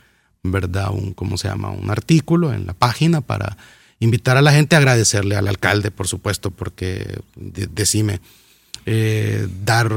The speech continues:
prácticamente una orden para que se, se, se lleve a cabo esta temporada de teatro allá y tratar de no pasar los filtros de la discusión que supone estar en un comité y todo eso, pues, es un apoyo decidido.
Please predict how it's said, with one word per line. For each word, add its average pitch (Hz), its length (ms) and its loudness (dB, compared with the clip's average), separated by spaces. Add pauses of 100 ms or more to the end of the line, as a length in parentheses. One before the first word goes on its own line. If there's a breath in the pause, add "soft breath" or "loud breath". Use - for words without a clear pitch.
(200)
prácticamente 104 600 -2
una 104 160 0
orden 95 280 -2
para 87 200 -2
que 92 160 -6
se, 90 400 -6
se, 95 400 -6
se 95 160 -4
lleve 95 220 0
a 95 60 -2
cabo 95 300 -2
esta 98 280 -8
temporada 98 460 -2
de 98 60 -4
teatro 95 300 -6
allá 98 300 -6 (1040)
y 98 260 -4
tratar 101 460 -2
de 104 220 -4
no 104 160 -2
pasar 101 260 -2
los 104 160 -2
filtros 110 380 -2
de 101 80 -2
la 98 100 -2
discusión 101 600 -2
que 95 180 -8
supone 98 420 -6
estar 98 260 -6
en 98 100 -4
un 98 80 -4
comité 95 400 -6
y 101 40 -4
todo - 240 -6
eso, 104 140 -4
pues, - 280 -8
es 101 180 -6
un 98 120 -4
apoyo 98 360 -4
decidido. 123 420 -2